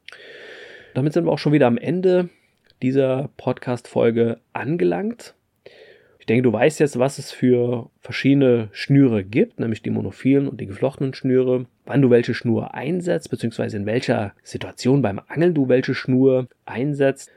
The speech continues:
So als Standardschnur würde ich, würde ich, wie gesagt, die monophile Schnur empfehlen und in speziellen Situationen Angeln im Kraut oder beim Angeln auf sehr, sehr weite Entfernung lohnt sich auf jeden Fall der Blick und der Einsatz von einer geflochtenen Schnur.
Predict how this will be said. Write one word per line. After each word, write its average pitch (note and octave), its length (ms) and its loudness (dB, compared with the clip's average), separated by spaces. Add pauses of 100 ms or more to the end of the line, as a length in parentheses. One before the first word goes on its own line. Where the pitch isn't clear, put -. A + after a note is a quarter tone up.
So - 80 -10
als G#2 120 -2
Standardschnur A2+ 540 0
würde A2 100 2
ich, - 200 -6
würde A2 160 -2
ich, G#2+ 60 -6
wie A#2 120 4
gesagt, G#2+ 300 0
die - 40 -4
monophile G2+ 460 -2
Schnur C3 240 2
empfehlen A#2+ 460 2
und G#2 120 -4
in G2+ 100 -4
speziellen G#2+ 440 -2
Situationen G#2 520 -4
Angeln G#2 220 -4
im F#2+ 140 -8
Kraut G#2+ 520 -2 (400)
oder G#2+ 200 -2
beim G2 200 -6
Angeln G#2+ 220 -6
auf G2 120 -12
sehr, G#2 220 -2
sehr G2+ 140 -2
weite G2 220 -6
Entfernung G2 560 -8 (600)
lohnt B2 280 4
sich - 160 -6
auf G2+ 120 -2
jeden A2 160 0
Fall G#2+ 160 -8
der G2 140 -8 (100)
Blick A#2 380 -2 (680)
und G#2 320 -4 (120)
der G#2 120 -6
Einsatz G2+ 320 -10
von G2 220 -8
einer F#2+ 260 -10
geflochtenen F#2 540 -14
Schnur. - 280 -16